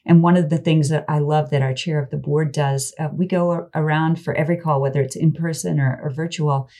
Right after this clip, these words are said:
And she asks a really human question, "Best thing you ate all weekend?"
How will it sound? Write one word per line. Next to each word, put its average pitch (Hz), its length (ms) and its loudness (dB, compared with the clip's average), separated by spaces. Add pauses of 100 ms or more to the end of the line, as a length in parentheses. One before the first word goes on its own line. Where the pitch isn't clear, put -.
(440)
And 170 240 6
she 180 480 2
asks - 560 -4
a 180 160 2 (160)
really 190 320 0
human 190 340 2
question, 151 640 0 (600)
"Best 196 300 0
thing 214 160 4
you 208 140 2
ate 202 160 2
all 190 140 2
weekend?" 175 500 0